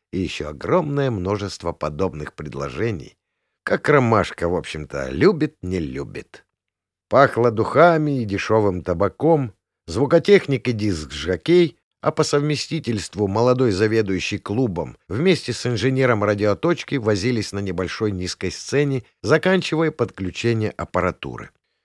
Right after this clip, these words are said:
Медленно мигали три цветных софита — всё было как тогда, и сердце учащённо билось. В этом же зале проводили и киносеансы, и лекции, и собрания,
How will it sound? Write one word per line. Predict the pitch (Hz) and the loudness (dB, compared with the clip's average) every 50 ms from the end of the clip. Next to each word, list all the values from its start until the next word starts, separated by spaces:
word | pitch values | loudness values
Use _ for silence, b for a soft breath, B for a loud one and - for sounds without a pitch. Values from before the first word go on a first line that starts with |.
| _ _ _ _ _ | _ _ _ _ _
Медленно | - 87 123 180 196 165 151 170 165 156 | -4 0 2 4 4 4 4 2 4 4
мигали | 151 143 139 127 123 139 139 139 127 113 | 2 2 2 2 4 6 6 6 4 2
три | 90 - 107 127 | 0 0 -2 -2
цветных | 113 - - 107 104 - - - 104 92 - | -2 -4 -4 -6 -6 -6 -6 -6 -6 -6 -6
софита — | - - 85 76 - - 117 131 147 139 - 143 143 117 - _ _ _ _ _ _ - | -6 -6 -6 -6 -6 -4 -4 -2 -2 0 0 0 0 -2 -6 _ _ _ _ _ _ -14
всё | - - - 175 196 | -4 0 2 4 4
было | 165 127 120 151 160 147 143 139 135 107 _ - | 4 2 2 2 4 4 2 0 0 -2 _ -6
как | - 110 117 110 - | -2 -2 -2 -2 -4
тогда, | - - 90 85 73 73 78 101 127 143 139 110 - _ _ _ _ _ - | -6 -4 -4 -4 -4 -4 -2 0 2 2 0 -2 -8 _ _ _ _ _ -12
и | - 71 | -10 -10
сердце | - - - - 135 139 117 - - - 104 - - | -8 -4 -2 0 0 0 -2 -4 -6 -6 -6 -6 -6
учащённо | - 87 - - - 90 - - - - 98 92 87 82 82 | -8 -8 -8 -8 -8 -8 -8 -6 -4 -4 -4 -2 -2 -4 -6
билось. | 78 71 71 76 78 73 62 - - - - - - _ _ _ _ _ _ _ _ _ _ _ _ | -8 -8 -8 -6 -6 -6 -8 -10 -12 -14 -16 -16 -20 _ _ _ _ _ _ _ _ _ _ _ _
В | - - 92 | -4 0 2
этом | 127 135 - 117 110 | 2 4 4 2 2
же | 87 92 98 | 2 2 2
зале | 87 95 139 160 156 143 139 - | 2 4 4 4 4 4 2 2
проводили | - 101 101 101 101 98 92 95 87 82 80 | 0 2 2 2 2 2 0 -2 -2 -4 -4
и | 76 - - 139 127 | -6 -4 -4 -6 -4
киносеансы, | - 98 87 78 67 62 - - 98 113 143 156 143 131 - - 117 92 | -4 -6 -6 -6 -6 -8 -6 -4 0 0 2 0 0 -2 -4 -6 -8 -8
и | - - 123 131 | -6 -4 -2 0
лекции, | 101 87 98 117 143 151 113 - - - 95 | 0 0 0 2 2 0 0 -2 -8 -8 -8
и | - - 71 | -8 -6 -6
собрания, | - - 69 69 69 87 117 147 151 143 139 135 127 110 | -6 -4 -4 -4 -2 2 4 4 4 4 2 0 -2 -2